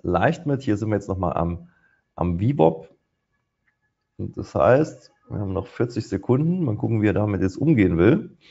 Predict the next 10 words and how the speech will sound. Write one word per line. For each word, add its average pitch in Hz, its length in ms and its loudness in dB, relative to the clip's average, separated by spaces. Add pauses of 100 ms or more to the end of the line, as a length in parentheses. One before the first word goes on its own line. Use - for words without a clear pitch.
(240)
Eigentlich - 560 2
müsste 107 240 -2
das - 220 2
halt 101 140 4
hier 120 240 4
tatsächlich 107 380 -2
nochmal 104 240 2
runter. 95 640 2 (2000)
Mal 92 240 2
sehen. 90 420 4